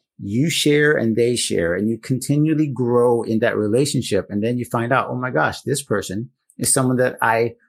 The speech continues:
will be relating to a lot inside my creative audience." They might be a super fan one day, who knows? But the, it starts with that person to person, one to one relationship that can't be done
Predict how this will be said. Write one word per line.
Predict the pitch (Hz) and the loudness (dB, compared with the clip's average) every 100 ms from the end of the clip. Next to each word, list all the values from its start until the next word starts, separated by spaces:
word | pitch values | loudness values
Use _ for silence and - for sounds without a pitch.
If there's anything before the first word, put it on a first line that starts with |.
| - | -4
will | 120 | -2
be | 104 120 | 0 0
relating | 120 117 127 123 - | 2 2 2 0 0
to | 120 120 | 0 0
a | 104 | 0
lot | 101 120 160 123 - - - | 2 4 4 2 -2 -14 -2
inside | 113 127 131 - 98 92 90 98 _ _ - | 0 2 0 0 0 0 -2 -4 _ _ -6
my | 110 104 95 92 101 | 0 2 2 0 -4
creative | - 104 95 92 98 101 - | -2 0 2 2 0 -4 -2
audience." | 156 185 117 95 - - - _ _ - | 0 2 0 -2 -4 -10 -10 _ _ -4
They | 107 110 | 0 2
might | 113 110 | 2 2
be | 120 | 0
a | 139 | 0
super | - 233 208 | 0 0 0
fan | 127 104 101 | 0 -2 -2
one | 98 92 | -2 -2
day, | 90 | -2
who | 90 147 | 0 0
knows? | 170 185 92 - | 2 2 0 -2
But | 98 | -4
the, | - - _ | -4 -10 _
it | 120 - | -4 -4
starts | - - 165 175 202 - | -4 -2 0 2 0 0
with | 104 92 - _ _ _ - | 0 0 -4 _ _ _ -2
that | 107 95 - _ | 0 0 -6 _
person | 139 131 - 151 | 0 0 0 0
to | |
person, | 156 - 110 - 113 104 | 0 0 0 0 0 0
one | 107 120 | -2 -4
to | 156 151 | -2 0
one | 120 107 101 113 - | 2 0 0 -4 -2
relationship | 113 117 139 - 127 - 87 - _ _ _ _ _ _ | 0 2 0 0 -2 0 -2 -4 _ _ _ _ _ _
that | 120 110 - | -2 -2 -4
can't | - 147 175 156 | -2 0 2 2
be | 147 139 | 0 2
done | 139 135 107 101 | 2 2 2 0